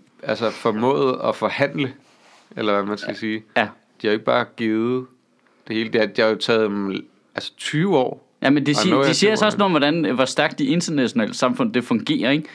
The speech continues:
Speaker 1: Jo.
Speaker 2: At Dansk Folkeparti kan have den agenda, men vi har ligesom sikret os med regler og konventioner for at undgå, at det skulle gå over gevind. Så de har godt kunne skrue lidt på knapperne, men ikke
Speaker 1: Mm.
Speaker 2: sådan helt vanvittigt.
Speaker 1: Ja.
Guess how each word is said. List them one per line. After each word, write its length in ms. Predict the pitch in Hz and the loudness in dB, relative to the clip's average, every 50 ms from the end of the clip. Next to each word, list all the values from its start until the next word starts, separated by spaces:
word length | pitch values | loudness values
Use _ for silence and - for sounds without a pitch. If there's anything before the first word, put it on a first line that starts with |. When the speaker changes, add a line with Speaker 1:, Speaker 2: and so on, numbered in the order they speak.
| - - | -6 -4
Speaker 1:
Jo. 120 | - 107 - - - - | -2 -2 -2 -4 -6 -6
Speaker 2:
At 100 | - 127 | -2 0
Dansk 160 | 151 156 151 | 0 0 2
Folkeparti 280 | - 170 156 143 151 156 | 0 0 -2 -2 -4 -4
kan 160 | 143 - 135 | -4 -2 0
have 120 | 135 143 143 - | 0 0 0 0
den 140 | 147 123 135 | 0 0 0
agenda, 500 | 127 - - 135 143 160 151 170 156 - | 0 2 2 0 0 2 0 0 0 0
men 260 | - 117 120 117 117 | 2 2 2 2 2
vi 80 | 127 127 | 0 0
har 160 | - - 123 | 0 0 0
ligesom 260 | 127 139 139 165 165 | 0 0 0 0 0
sikret 560 | 147 - - - 196 190 - - 180 151 117 101 | 0 0 0 0 0 0 0 0 0 2 2 0
os 320 | 107 - - - - - - _ _ _ _ _ _ _ - | 0 -2 -4 -6 -8 -10 -14 _ _ _ _ _ _ _ -2
med 240 | - 135 135 120 113 | 2 2 2 4 2
regler 300 | 147 156 107 - 175 175 | 2 0 0 0 0 -2
og 220 | - - - 127 | 0 0 -2 -2
konventioner 560 | - - 131 120 120 120 - - 151 - - | 0 0 2 2 2 0 0 0 0 0 0
for 180 | 143 147 - 165 | -2 0 0 0
at 80 | - - - | 0 0 0
undgå, 640 | 185 170 190 208 214 214 - 156 - - 107 - - _ _ _ _ _ - - - - - - - - - - | 2 4 4 4 4 4 2 0 0 0 -2 -4 -6 _ _ _ _ _ -20 -20 -20 -20 -20 -20 -20 -14 -4 0
at 160 | 135 131 131 | 0 0 2
det 100 | - 131 | 0 -2
skulle 200 | - - 139 123 | 0 0 0 0
gå 140 | - 135 123 | 2 2 2
over 280 | - - 131 139 143 147 | 2 4 2 2 2 2
gevind. 380 | - 127 107 127 139 - - - | 0 0 2 2 0 -2 -4 -4
Så 120 | - 143 | -4 -2
de 100 | 131 131 | 0 0
har 60 | 131 | 2
godt 140 | 117 147 156 - | 2 2 0 0
kunne 80 | 202 | -2
skrue 200 | - - 185 175 | -2 0 2 2
lidt 200 | 165 175 196 196 | 4 4 2 2
på 80 | - 190 | 0 -4
knapperne, 520 | - - 147 113 117 113 143 143 135 127 127 | -2 2 2 2 4 4 2 2 4 4 4
men 140 | 131 135 | 4 4
ikke 100 | 151 156 | 2 2
Speaker 1:
Mm. 20 | - | 0
Speaker 2:
sådan 180 | - 175 160 151 | 0 0 2 2
helt 300 | 165 202 214 208 180 156 | 2 2 2 2 2 2
vanvittigt. 440 | 147 170 202 196 151 107 107 - - - - _ - - - - - - - | 2 4 4 4 2 2 0 -2 -4 -8 -16 _ -20 -20 -20 -20 -18 -6 -2
Speaker 1:
Ja. 120 | 117 107 | -2 0